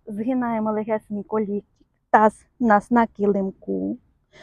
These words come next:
Дуже-дуже обережно. Ручка підстраховує ліва. Десять, дев'ять, вісім, сім, шість, п'ять, чотири, три, два, один.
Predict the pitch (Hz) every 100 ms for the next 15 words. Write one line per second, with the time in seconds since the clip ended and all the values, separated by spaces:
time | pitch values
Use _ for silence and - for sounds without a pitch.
0 | - - 240 226 202 220 202 - 226 190
1 | 190 185 185 240 - 233 247 - 262 214
2 | - 233 - 208 202 196 190 190 196 _
3 | _ 214 233 - 214 185 _ _ _ _
4 | _ - 220 233 233 202 190 - - _
5 | - - 240 254 233 - 202 - _ _
6 | _ _ _ - 247 214 214 _ _ _
7 | _ _ _ - - 247 214 _ _ _
8 | _ _ _ _ _ 247 226 202 _ -
9 | _ _ _ _ - 262 240 214 226 277
10 | 339 _ _ _ _ _ _ - 233 233
11 | 277 - _ - - - - 220 214 214
12 | 214 240 - - - - - _ - 247
13 | 214 214